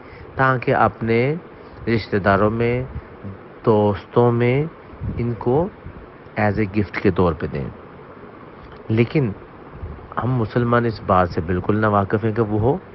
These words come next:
تسبیح کس چیز سے بنی ہوئی ہے۔ اب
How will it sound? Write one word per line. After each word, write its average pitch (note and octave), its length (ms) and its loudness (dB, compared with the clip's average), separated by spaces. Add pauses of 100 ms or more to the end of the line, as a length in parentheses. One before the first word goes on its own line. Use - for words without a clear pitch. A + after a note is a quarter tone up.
(340)
تسبیح B2 420 -2
کس - 300 -2
چیز A2 160 0
سے - 120 0
بنی G#2 280 0
ہوئی G2 260 -2
ہے۔ F2+ 60 -6 (1600)
اب D#3+ 120 2